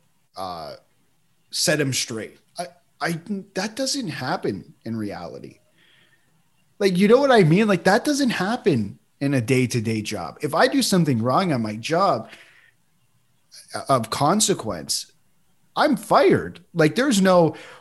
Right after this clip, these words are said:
"Well, you know, we'll try to help him." It's, I'm gone. Like, there's no, there's no question about it. I'm not, like, this is, it's such a weird,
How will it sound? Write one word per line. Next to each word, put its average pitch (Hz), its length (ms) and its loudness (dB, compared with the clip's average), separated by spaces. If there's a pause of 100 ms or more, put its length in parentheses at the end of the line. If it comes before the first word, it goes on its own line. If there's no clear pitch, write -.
"Well, 175 240 4
you 165 140 0
know, 165 160 2
we'll 165 220 0
try 175 420 2
to 156 180 -2
help 156 320 0
him." 110 260 -4
It's, 254 200 -4
I'm 214 340 2
gone. 156 500 2
Like, 139 160 -2
there's 247 240 -4
no, 208 300 2
there's 175 240 -2
no 147 120 2
question 202 460 0
about 117 300 0
it. 110 120 -4
I'm 180 220 0
not, 208 240 -2
like, 170 160 -2
this 233 200 2
is, 226 120 -2
it's 170 160 0
such 208 220 2
a 214 80 6
weird, 139 640 2